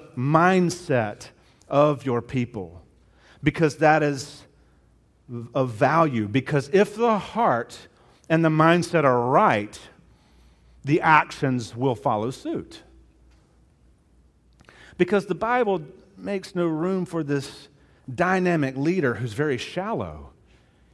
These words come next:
It would ra-, ra-, rather have a very undynamic leader who is very deep, deeply rooted in Christ, deeply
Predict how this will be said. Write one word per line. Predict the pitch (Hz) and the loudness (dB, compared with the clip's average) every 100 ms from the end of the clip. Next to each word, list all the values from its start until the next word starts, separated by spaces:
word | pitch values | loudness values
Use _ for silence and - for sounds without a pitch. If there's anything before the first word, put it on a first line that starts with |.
| - | -6
It | 220 | 2
would | 190 | 4
ra-, | 180 180 | 6 4
ra-, | 180 185 185 | 2 0 0
rather | 180 180 226 254 185 | 0 2 4 4 4
have | 180 165 | 4 2
a | 156 | 2
very | 185 180 | 4 4
undynamic | 180 226 285 220 139 123 117 110 | 4 2 4 4 4 0 -2 -4
leader | 101 101 104 117 - - | -4 -4 -4 -4 -10 -8
who | 120 | -6
is | 101 | -6
very | 87 107 95 | -4 -4 -4
deep, | 98 82 - - _ _ _ _ _ _ 113 | -6 -10 -14 -20 _ _ _ _ _ _ -6
deeply | 143 180 165 165 | 0 0 0 0
rooted | 131 135 123 | 2 0 0
in | 113 104 | -2 -6
Christ, | - 101 87 - - - _ _ _ _ _ _ 110 | -8 -8 -8 -14 -20 -20 _ _ _ _ _ _ -6
deeply | 101 185 196 170 170 151 139 | 0 2 2 0 2 2 0